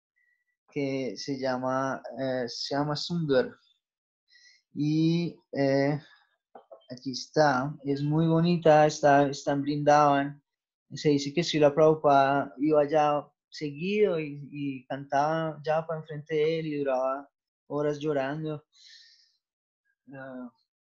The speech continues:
con lágrimas en sus ojos por, por Shyamasundara, Shyamasundara. Entonces, am, es muy especial, eh, la verdad que se dice que también le mencionaron allí a Shyamananda como, "Bueno,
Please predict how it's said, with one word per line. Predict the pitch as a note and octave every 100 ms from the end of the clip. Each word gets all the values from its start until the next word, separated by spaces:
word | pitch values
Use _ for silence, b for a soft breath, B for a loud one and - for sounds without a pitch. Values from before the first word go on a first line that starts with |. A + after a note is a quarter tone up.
| _ _ - -
con | C#3 C3
lágrimas | B2+ C#3 C#3+ D3+ D3
en | D3+
sus | D3+ C#3+
ojos | C3+ C#3 C#3
por, | - C#3+ C3+ -
por | C#3+
Shyamasundara, | C#3 C#3 C3+ C3+ C3+ C3 B2 B2 A#2+
Shyamasundara. | A#2+ C3+ C3+ - B2+ B2 A#2+ _ _ _ b b b b _
Entonces, | C#3+ C#3+ D#3+ D#3+ F#3 F#3+ F#3+ - C#3+
am, | E3 E3 E3 E3 D#3 D3 C#3 - _ _ _ _ _ _ _ _ _ _ _ _ b b b b _ _ -
es | D#3+ E3+
muy | F#3+
especial, | F#3+ G3+ F#3+ - F3 F#3 F#3+ F#3+
eh, | D#3 E3 D#3+ D#3 D3
la | D3+
verdad | D3+ C#3+ C#3+
que | C#3+
se | -
dice | E3 D#3+ E3
que | E3+ E3+ E3 C#3+ A#2
también | D3+ C#3+
le | C#3+
mencionaron | D#3+ E3+ E3 D3 D3
allí | D#3+ D#3 D3
a | C#3
Shyamananda | - D3+ D3+ C#3 C3+ -
como, | D3 C#3+ C#3 _
"Bueno, | E3 F3+ F3 E3+ E3+